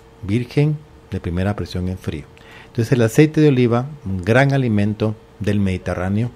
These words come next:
va a ser importante no solo para cocinar, para cocinar, sino también es un nutriente. Hay tanto que compartir. La doctora Kuzmine,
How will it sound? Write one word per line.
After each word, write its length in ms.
va 100
a 40
ser 340
importante 680
no 100
solo 260
para 220
cocinar, 560
para 180
cocinar, 420
sino 200
también 280
es 140
un 160
nutriente. 680
Hay 100
tanto 400
que 120
compartir. 580
La 80
doctora 320
Kuzmine, 600